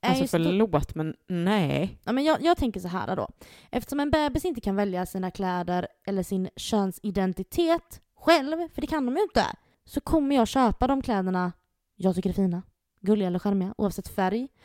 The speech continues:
Speaker 2: Och bebisen kommer av mig som förälder att ses som en flicka om bebisen föds med ett kvinnligt könsorgan och tvärtom en pojke.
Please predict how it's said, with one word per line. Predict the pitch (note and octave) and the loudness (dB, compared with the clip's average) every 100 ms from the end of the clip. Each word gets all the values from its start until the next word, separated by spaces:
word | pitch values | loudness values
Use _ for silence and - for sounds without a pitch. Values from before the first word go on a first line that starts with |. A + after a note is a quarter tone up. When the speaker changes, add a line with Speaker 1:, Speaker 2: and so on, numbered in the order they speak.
| - | -20
Speaker 2:
Och | - - | -8 0
bebisen | A3 B3 A3+ - C4 | 4 4 2 -4 -4
kommer | C#4+ A3 G3+ G#3 - | 0 2 2 0 0
av | G#3 G#3 | 2 4
mig | G#3 A3+ F#4 B3+ E4 - _ _ _ | 4 4 2 0 -4 -8 _ _ _
som | - G#3+ | 0 0
förälder | A3 A3 F4 D#4 F#3+ F#3 D4 - _ _ _ _ _ _ - | 2 0 0 0 0 0 -2 -6 _ _ _ _ _ _ -4
att | A3+ - | -4 -4
ses | - D#4 D#4 C#4 F#4 - - - _ _ _ _ _ _ | -4 -2 0 0 -2 -8 -18 -20 _ _ _ _ _ _
som | - A3+ | 0 2
en | G#3+ | 2
flicka | A#3 B3+ - A3 B3+ - - | 0 -6 -4 -4 -4 -8 -6
om | G#3+ | -2
bebisen | G#3 F#3+ - F#3+ | 0 -2 -2 -6
föds | F#3+ - F3+ E3+ - | -4 0 2 2 -4
med | F#3 | -8
ett | - | -6
kvinnligt | - G#3+ E3 D#3+ - | -2 -2 -2 -8 -10
könsorgan | - A3 F3+ - F3 G#3 F3+ - - - _ | -2 -2 -2 -6 -2 0 -2 -4 -14 -18 _
och | - A3 | -4 0
tvärtom | G#3+ - F3 | 0 -2 -4
en | F3+ | 2
pojke. | A#3 G#3+ B3+ | 2 4 0